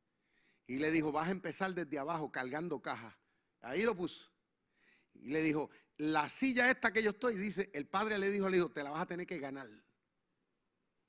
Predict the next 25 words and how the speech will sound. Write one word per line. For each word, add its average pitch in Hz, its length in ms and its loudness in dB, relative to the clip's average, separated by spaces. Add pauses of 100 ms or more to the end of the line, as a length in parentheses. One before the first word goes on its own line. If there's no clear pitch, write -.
(640)
Y 127 100 -10
el 135 40 -4
muchachito 139 540 -2
fue 175 140 2
aprendiendo 156 720 -6 (1120)
lo 131 200 -2
que 139 140 -4
vale 151 640 -4 (640)
cargar 139 360 0
la 147 160 0
caja, 127 380 -4 (240)
¿eh? 190 240 -8 (380)
Para 139 120 -6
que 139 80 -4
aprenda 170 440 0
la 160 80 0
empatía 151 480 -2
con 175 120 -2
los 151 120 -2
empleados, 147 520 -4
para 135 140 -6
que 135 80 -2
aprenda 175 420 0
a 151 40 0
valorar 143 360 2